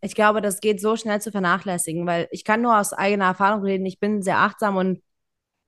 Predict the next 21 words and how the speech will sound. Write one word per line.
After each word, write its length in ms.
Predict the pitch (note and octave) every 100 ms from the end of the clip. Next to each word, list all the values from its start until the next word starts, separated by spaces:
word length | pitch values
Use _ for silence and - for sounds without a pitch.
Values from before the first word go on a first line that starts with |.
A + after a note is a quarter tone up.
| -
Ernährung 360 | - G#3 A3+ A3
ist 120 | A3
mir 100 | G#3
enorm 260 | F#3+ G3 F#3+
wichtig. 440 | B3+ - A3 G#3
Ich 140 | G#3
bin 140 | G#3 G#3
auch, 380 | F#3+ A#3+ B3 -
äh, 100 | G3+ G3+
auf 160 | G3+
dem 180 | A3 G#3+
Weg 240 | G#3+ G#3+ -
vom 140 | G3+
Yoga, 580 | G#3 A#3+ A#3 A3 G#3+ G#3+ - - -
schon 260 | - A3 G3+
seitdem 500 | G3+ F#3+ - G#3 G3+
ich 140 | G3
Kind 340 | D4 C#4+ A#3 A3+
war 380 | A#3 A#3 A#3
und, 320 | G#3 G3+ G3 -
ähm, 320 | G3+ G3+ -